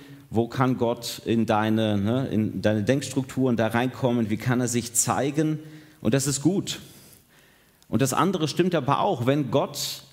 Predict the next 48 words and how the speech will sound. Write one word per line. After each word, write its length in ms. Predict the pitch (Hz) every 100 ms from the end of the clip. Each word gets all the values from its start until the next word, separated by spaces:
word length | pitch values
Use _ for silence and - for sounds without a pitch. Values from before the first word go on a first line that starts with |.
| -
der 120 | 139
Gott 260 | 117 156 202
der 80 | 165
ganzen 420 | 156 170 170 147
Welt 280 | 143 190 143
ist. 240 | 101 -
Und 200 | 101 110
überleg 380 | 92 117 143 160
mal, 140 | 123
unsere 240 | 101 113 120
ganzen 320 | 131 151 120
Lobpreislieder, 760 | 135 185 - 131 - 127 127 113
die 140 | 104
haben 120 | 135
das 100 | 139
eigentlich 200 | 139 135
immer 140 | 180 190
im 80 |
Fokus. 640 | 170 202 196 95 80 - -
Gott 180 | 92 143
ist 160 | 160 -
der 80 | 143
Gott 200 | 160 156
der 80 |
ganzen 380 | 139 151 156 156
Welt. 460 | 151 160 82 - - - - _ _ _ _ _ _
Und 380 | 120 135 135 -
wir 140 | 120
haben 160 | 131 160
ja 80 | 143
auch 80 |
auf 100 | 143
der 120 | 139 147
ganzen 380 | 147 143 151
Welt 320 | 127 214 247 -
Dinge, 280 | 135 123
die 160 | 110 123
uns 240 | 110 123
beschäftigen 720 | - 120 - 208 - 151 156 139
und 200 | 131 131
die 100 | 110
uns 200 | 143 -
auch 140 | 117
bis 260 | 107 170 -
in 140 | 117
unser 180 | 139 127
Leben 300 | 131 202 185
hinein 560 | 131 113 104 107 107